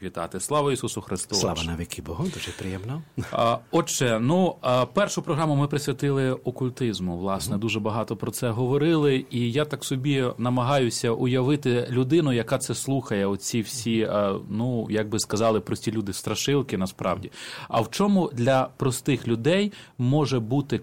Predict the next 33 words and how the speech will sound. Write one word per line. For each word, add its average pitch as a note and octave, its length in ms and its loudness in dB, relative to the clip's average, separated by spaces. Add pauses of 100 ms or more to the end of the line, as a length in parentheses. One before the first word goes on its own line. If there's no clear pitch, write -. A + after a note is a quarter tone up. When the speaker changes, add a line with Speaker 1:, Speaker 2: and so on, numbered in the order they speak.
Speaker 1:
корисною C3 600 2
ця B2+ 220 0
інформація, A#2+ 680 0
яку A2+ 220 -2
ми A#2+ 120 0
виливаємо, G2+ 720 -2
а, F2+ 220 -2
в F2+ 220 -8
ефірі? - 300 -8 (300)
Speaker 2:
Ну, F#3 80 -4
тому F3+ 220 -2
що F3 200 -4
маємо D#3+ 340 -2
більше C3+ 320 -2
знання B2+ 440 -2
і B2+ 120 -4
знаємо A#2 500 -4
потім A#2+ 400 -6
краще, A#2 420 -6
як A2+ 100 -4
до A2 100 -2
тих A2+ 280 -8
справ G#2 380 -8
відноситися. A#2+ 720 -8 (540)
Speaker 1:
Мгм. G2 320 -4
Speaker 2:
Дуже A2 220 -4
просто, G#2 440 -6
що F#2+ 160 -8
з F2 40 -8
чого A#2 220 -4
має A#2+ 180 0
себе - 160 -4
оберігати, G2 640 -6